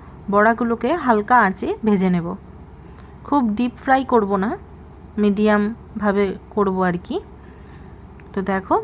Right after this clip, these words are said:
বড়াগুলোকে আমি উল্টে ভালো করে ভেজে নিয়েছি গ্যাসটাকে সিমে দিয়ে। এরপর বড়াগুলো ভাজা হয়ে গেলে আমি বড়াগুলোকে তুলে নিচ্ছি। অনেকেই আলু পছন্দ করে না,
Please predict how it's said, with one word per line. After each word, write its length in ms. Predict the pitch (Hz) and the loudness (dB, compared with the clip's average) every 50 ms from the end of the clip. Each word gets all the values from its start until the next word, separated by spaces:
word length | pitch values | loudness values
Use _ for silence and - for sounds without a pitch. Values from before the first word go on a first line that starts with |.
| 349 | 4
বড়াগুলোকে 520 | 233 220 202 202 196 202 202 202 196 196 208 | 4 6 6 4 4 2 0 -2 0 0 0
আমি 180 | 202 208 208 | 2 2 2
উল্টে 260 | 202 196 196 196 202 202 | 2 0 0 -2 -2 -2
ভালো 260 | 202 196 196 196 185 | -2 -2 -4 -4 -4
করে 200 | - 196 196 190 | -2 -2 -2 -2
ভেজে 280 | 185 196 185 180 196 | 0 -2 0 0 0
নিয়েছি 380 | 196 202 196 190 190 185 233 294 - - - | 0 0 0 0 0 0 -2 -6 -6 -8 -10
গ্যাসটাকে 580 | - 185 185 196 185 180 180 - 196 190 196 | -8 -2 0 0 0 0 -2 -6 -4 -4 -4
সিমে 340 | 196 - - 196 196 202 196 | -4 -2 -2 0 0 0 0
দিয়ে। 300 | 185 180 180 190 226 359 - - - - - - - - - - - - - - - - - - - - - - - - - - - - | 0 0 0 0 0 -2 -6 -8 -18 -20 -20 -20 -20 -20 -20 -20 -20 -20 -20 -20 -20 -20 -20 -20 -20 -20 -20 -20 -20 -20 -20 -20 -12 -6
এরপর 340 | 202 202 190 196 220 220 220 | -6 -6 -2 2 2 2 4
বড়াগুলো 500 | 208 208 202 202 202 196 196 196 202 196 | 2 0 0 0 0 0 0 0 0 0
ভাজা 360 | 196 196 202 180 - 220 226 | 0 -2 -2 0 0 2 4
হয়ে 180 | 233 240 240 233 | 4 4 4 4
গেলে 180 | 233 233 233 | 4 2 2
আমি 140 | 233 233 226 | 2 2 2
বড়াগুলোকে 540 | 208 208 202 196 196 196 202 202 196 202 220 | 2 2 2 2 2 0 0 -2 0 0 0
তুলে 280 | - 214 208 208 214 208 | 0 0 2 4 4 4
নিচ্ছি। 460 | 202 196 190 - - - 214 233 349 - - - - - - - - - - - - - - - - - - - - - - - - - - - - - - - - - - - - - - - - - - - - - - - - - - - - - - - - - - - - - - - - - - - - | 4 2 0 -4 -8 -8 -6 -6 -8 -10 -14 -20 -20 -20 -20 -20 -20 -20 -20 -20 -20 -20 -20 -20 -20 -20 -20 -20 -20 -20 -20 -20 -20 -20 -20 -20 -20 -20 -20 -20 -20 -20 -20 -20 -20 -20 -20 -20 -20 -20 -20 -20 -20 -20 -20 -20 -20 -20 -20 -20 -20 -20 -20 -20 -20 -20 -20 -20 -20 -20 -20 -20 -20 -20 -20 -6 0
অনেকেই 480 | 208 220 233 254 240 285 285 285 277 269 | 2 2 2 2 0 -2 -2 -2 0 0
আলু 420 | - 214 220 226 247 247 247 247 240 | 0 2 2 2 2 0 -2 -2 0
পছন্দ 400 | - 208 202 - 233 226 226 233 | 0 0 0 2 2 2 2 4
করে 240 | 233 233 220 208 214 | 4 4 4 4 4
না, 240 | 208 208 240 311 | 2 0 0 -2